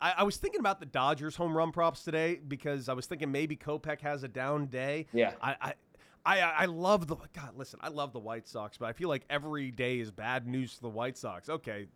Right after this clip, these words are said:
Speaker 1: don't worry. Yeah, okay, they got the Rays for a couple of days. It's okay. This series will end. Oh, they got the Dodgers. Okay. Okay, well, when, once they're done with the Dodgers, it'll be fun. Oh, they got the Padres. Jesus.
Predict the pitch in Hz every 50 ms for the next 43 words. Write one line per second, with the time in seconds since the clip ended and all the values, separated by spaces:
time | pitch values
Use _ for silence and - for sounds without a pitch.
0 | 139 147 156 156 139 113 110 110 104 - - - - 170 196 180 170 156 131 117
1 | 135 156 151 185 165 175 180 180 180 175 - - - 185 180 160 190 170 165 175
2 | 160 170 165 165 - - _ _ _ - - 156 147 - 147 143 139 139 135 131
3 | 123 107 - - _ 127 131 127 - 143 143 139 135 131 120 127 127 123 131 131
4 | 123 - - 185 196 190 185 196 190 185 170 196 185 185 175 131 120 92 - -
5 | 151 165 - - 101 85 - _ _ - _ _ _ _ _ _ _ _ _ _
6 | - 143 139 139 127 127 135 135 135 135 139 151 160 170 175 165 151 185 196 -
7 | - 196 175 180 170 156 165 160 147 139 139 139 135 117 127 131 131 127 127 -
8 | - - - 226 214 202 196 220 - - - 196 220 220 220 165 175 147 127 123
9 | - - 180 202 190 143 107 -